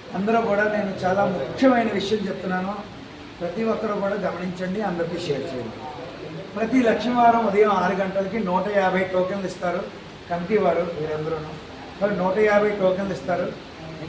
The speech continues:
పేరు కుమార్ అండి. ఈ టోకెన్లు నూట యాభై టోకెన్లు మాత్రమే ఇస్తారు.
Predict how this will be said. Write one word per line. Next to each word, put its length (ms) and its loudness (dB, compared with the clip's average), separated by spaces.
పేరు 140 0
కుమార్ 340 0
అండి. 240 -4
ఈ 60 0
టోకెన్లు 760 2
నూట 180 -2
యాభై 340 2
టోకెన్లు 520 -2
మాత్రమే 640 -2
ఇస్తారు. 520 -6